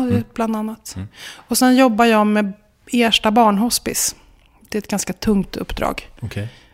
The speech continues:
Speaker 1: Eh, där jag gör konstnärlig utsmyckning tillsammans med Tor Sva, som är scenograf. Har
Speaker 2: Ah.
Speaker 1: gjort många fantastiska lekparker och sådär, eh, runt om i Sverige.
Speaker 2: Mm.
Speaker 1: Så det är ett ganska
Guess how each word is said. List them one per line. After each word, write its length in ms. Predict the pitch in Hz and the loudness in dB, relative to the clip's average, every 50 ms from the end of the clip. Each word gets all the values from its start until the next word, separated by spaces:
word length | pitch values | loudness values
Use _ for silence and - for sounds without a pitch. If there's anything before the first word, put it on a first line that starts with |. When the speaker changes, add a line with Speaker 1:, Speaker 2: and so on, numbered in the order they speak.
| _ - _ | _ -20 _
Speaker 1:
Eh, 480 | - 190 185 180 175 170 170 170 170 175 - | -6 -4 -2 0 0 -2 -2 -2 -4 -4 -2
där 80 | 202 190 | -2 -2
jag 240 | 185 180 175 175 | 0 0 0 -2
gör 260 | 175 175 170 170 175 180 | -2 -2 -2 -2 -4 -6
konstnärlig 560 | - - 190 185 175 - - 180 170 175 175 | -8 -8 -8 -6 -6 -6 -4 -4 -4 -2 -4
utsmyckning 640 | 175 170 - - - 202 196 - - - 185 180 180 | -4 -4 -6 -6 -4 -6 -6 -8 -8 -8 -6 -6 -6
tillsammans 480 | - 180 - - 180 175 175 175 - | -8 -8 -6 -4 -4 -4 -4 -6 -6
med 140 | 185 175 - | -8 -10 -8
Tor 240 | - 190 180 180 180 | -6 -6 -6 -6 -6
Sva, 440 | - - - - 269 - - - 185 - | -6 -8 -4 -4 -4 -4 -4 -6 -10 -8
som 200 | - - 202 185 | -10 -8 -8 -8
är 60 | 185 | -6
scenograf. 800 | 180 - 180 175 175 175 202 214 - - - - - - - - - - - - - _ _ - 127 98 | -6 -6 -6 -6 -6 -6 -4 -6 -6 -6 -10 -16 -18 -18 -20 -20 -20 -20 -20 -20 -20 _ _ -16 -12 -8
Har 140 | 101 110 | -6 -4
Speaker 2:
Ah. 40 | - | -4
Speaker 1:
gjort 240 | - - - - - | -4 -6 -8 -10 -8
många 260 | 202 196 196 196 196 | -8 -6 -6 -6 -8
fantastiska 600 | 190 - 202 190 190 190 - - 214 202 - 202 | -8 -8 -8 -8 -8 -10 -10 -10 -10 -10 -8 -8
lekparker 800 | 196 196 190 190 185 - - - 202 202 196 - _ - 220 214 | -8 -8 -8 -10 -12 -16 -16 -14 -12 -12 -12 -14 _ -12 -12 -12
och 140 | 220 196 185 - - - - - _ _ _ _ _ _ - - - | -12 -12 -14 -18 -20 -20 -20 -20 _ _ _ _ _ _ -20 -20 -20
sådär, 300 | - - - 190 - - - - - - - - - - - - - | -20 -14 -8 -6 -4 -4 -4 -4 -6 -8 -12 -12 -14 -20 -20 -18 -16
eh, 80 | 190 185 190 | -14 -14 -12
runt 260 | 190 196 190 175 - | -10 -12 -12 -12 -12
om 100 | 202 196 | -14 -12
i 40 | 185 | -12
Sverige. 320 | - - 208 202 208 196 - _ _ _ | -12 -12 -12 -14 -14 -16 -18 _ _ _
Speaker 2:
Mm. 120 | 101 101 92 82 78 - - - - - - - - _ | -6 -4 -4 -4 -6 -10 -14 -16 -16 -18 -20 -20 -20 _
Speaker 1:
Så 120 | _ - | _ -6
det 100 | 226 247 | 0 0
är 40 | 269 262 | 0 0
ett 80 | 262 | 0
ganska 260 | 254 226 - - - | -4 -4 -4 -6 -10